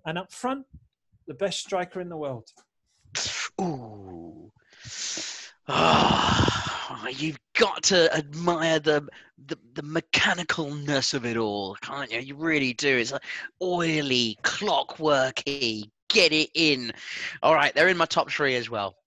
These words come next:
Speaker 1: All
Speaker 2: Gotta
Speaker 1: right,
Speaker 2: be.
Speaker 1: all right, all right. So we're, at the moment,
Speaker 2: Like it.
Speaker 1: moment you're
Speaker 2: Slick. I wanna sleep with that one. Can
Speaker 1: All
Speaker 2: I
Speaker 1: right,
Speaker 2: sleep with that
Speaker 1: all
Speaker 2: one?
Speaker 1: right, all right,
Speaker 2: Yeah.
Speaker 1: mate. Here comes, here
Speaker 2: Sorry.
Speaker 1: comes, here comes one that I think's gonna tickle your ivories. Right?
Speaker 2: Hello. Bring it on.
Speaker 1: Mate.
Speaker 2: Where you, where you been hiding?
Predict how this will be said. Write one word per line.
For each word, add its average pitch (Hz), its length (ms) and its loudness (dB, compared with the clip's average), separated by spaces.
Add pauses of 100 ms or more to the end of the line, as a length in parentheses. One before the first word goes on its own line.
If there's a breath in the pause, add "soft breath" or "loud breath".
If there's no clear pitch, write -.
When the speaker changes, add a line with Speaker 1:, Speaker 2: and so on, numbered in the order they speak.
(120)
Speaker 1:
All 185 100 6
Speaker 2:
Gotta 165 160 6
Speaker 1:
right, - 20 0
Speaker 2:
be. 165 80 2
Speaker 1:
all 160 60 4
right, 160 140 0
all 156 60 6
right. 147 240 2
So 175 140 -2
we're, 175 220 2
at 175 100 -2
the 180 60 -2
moment, 214 320 4
Speaker 2:
Like - 100 0
it. - 260 -4
Speaker 1:
moment 220 220 2 (180)
you're 180 100 6
Speaker 2:
Slick. 208 200 6
I 165 40 0
wanna 170 180 2
sleep 185 360 0
with 123 140 -4
that 98 200 0
one. 101 220 -8 (240 soft breath)
Can - 100 2
Speaker 1:
All 190 60 8
Speaker 2:
I 190 40 8
Speaker 1:
right, 160 60 6
Speaker 2:
sleep 185 140 2
with 113 140 -8
that - 140 -4
Speaker 1:
all 165 80 4
Speaker 2:
one? 165 80 6
Speaker 1:
right, 143 200 0
all 165 60 4
right, 160 100 6
Speaker 2:
Yeah. 127 80 4
Speaker 1:
mate. 175 200 0
Here 226 100 6
comes, 220 320 0
here 202 100 8
Speaker 2:
Sorry. 214 200 4
Speaker 1:
comes, 220 180 -6
here 214 140 -2
comes 214 300 0
one 196 160 2
that 196 100 0
I 175 80 2
think's 196 280 -2
gonna 180 220 -2
tickle 196 400 -6
your 170 180 0
ivories. 131 540 -4 (280)
Right? 190 160 -2 (140)
Speaker 2:
Hello. 143 600 6 (320)
Bring 170 260 2
it 170 160 4
on. 120 220 2
Speaker 1:
Mate. 202 160 6
Speaker 2:
Where 254 160 8
you, 262 240 4 (160)
where 254 180 8
you 247 160 6
been 196 140 6
hiding? 135 400 2